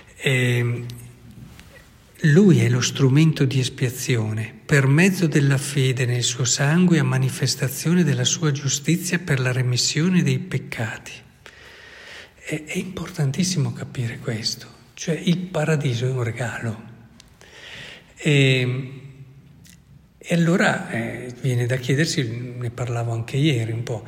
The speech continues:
cioè allora non dobbiamo più comportarci bene? Cioè non c'è più bisogno di, di fare questo, di fare quell'altro? Certo, ma è il modo in cui lo fai che cambia.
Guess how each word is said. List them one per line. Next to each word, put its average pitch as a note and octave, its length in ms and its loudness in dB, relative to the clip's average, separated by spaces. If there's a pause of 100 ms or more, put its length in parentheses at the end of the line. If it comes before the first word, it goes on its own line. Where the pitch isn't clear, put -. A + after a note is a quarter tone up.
(460)
cioè C3+ 260 -6
allora C#3 260 0
non B2 200 2
dobbiamo A#2+ 340 0
più B2+ 180 -2
comportarci A#2+ 720 -2
bene? C3 560 0
Cioè - 260 -8
non A2 120 -4
c'è A2+ 160 -4
più A2+ 180 -2
bisogno B2 460 2
di, A2 420 0 (260)
di A#2+ 120 -4
fare A2+ 340 -2
questo, A#2 420 -2
di A#2 120 -4
fare A2 320 -4
quell'altro? A2 760 -6 (640)
Certo, A#2 800 2 (480)
ma D3 240 2
è D#3 40 2
il D3 160 4
modo F3 320 4
in C3 120 4
cui D3+ 180 4
lo A#2+ 100 2
fai - 400 -6
che B2 160 -4
cambia. A2 640 -6